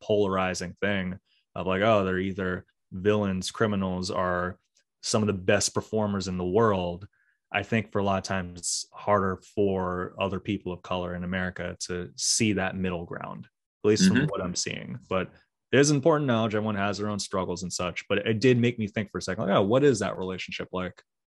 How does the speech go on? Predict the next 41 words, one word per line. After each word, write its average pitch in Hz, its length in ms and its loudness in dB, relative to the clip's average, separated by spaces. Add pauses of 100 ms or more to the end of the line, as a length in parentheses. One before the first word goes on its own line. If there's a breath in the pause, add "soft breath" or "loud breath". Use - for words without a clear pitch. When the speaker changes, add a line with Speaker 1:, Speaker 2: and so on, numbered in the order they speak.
(340)
Speaker 1:
Huh. 113 140 2 (1120)
Speaker 2:
Yeah, 147 180 8
no, 131 280 4 (220)
I 117 80 2
can 127 120 -8
tell 143 100 4
you 127 60 6
right 127 120 6
now, 123 300 2
cops 123 280 0
don't 117 200 -4
see 98 240 -4 (720)
Chi-, 113 340 0
uh, 95 240 2
Asian 113 300 2
Americans 98 800 0 (400)
as 101 120 2
a 220 40 2
threat. - 300 2 (500)
They 117 60 4
don't, 135 160 4 (320 loud breath)
they 117 60 4
don't 147 200 6
look 160 200 2
at 113 120 2
them 101 140 -2
and 92 100 -6
go, 76 220 -4
"Hold 107 140 4
on, 90 80 2
let 82 100 -4
me 101 80 -2
get, 104 180 -6
let 101 60 -2
me 107 60 0
get 117 120 2
my 104 80 4
hand 110 180 2
on 104 40 2
my 104 100 2
gun. 101 220 0